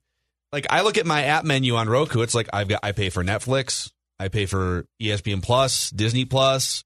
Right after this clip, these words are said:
Hulu. Uh, some of these are bundled.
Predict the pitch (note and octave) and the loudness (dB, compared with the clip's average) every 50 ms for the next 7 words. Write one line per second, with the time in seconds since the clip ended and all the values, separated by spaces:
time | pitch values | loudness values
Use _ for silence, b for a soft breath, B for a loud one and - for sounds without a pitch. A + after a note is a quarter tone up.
0 | _ - B2 B2+ C3 B2+ B2+ B2+ B2+ C3 C3+ C3+ B2+ - _ _ _ _ _ _ | _ -6 -2 0 2 2 2 2 2 2 0 -2 -4 -8 _ _ _ _ _ _
1 | - F#2+ G2 G2 F#2+ F#2+ G2+ - - C3 C3 C3+ C3 A#2+ B2+ A2+ F#2+ A2 A#2+ B2+ | -2 0 0 0 0 0 0 0 0 0 2 2 2 2 2 2 2 2 2 2
2 | B2+ B2+ B2+ C3+ C3+ C3+ C3+ | 2 2 2 2 0 -2 -4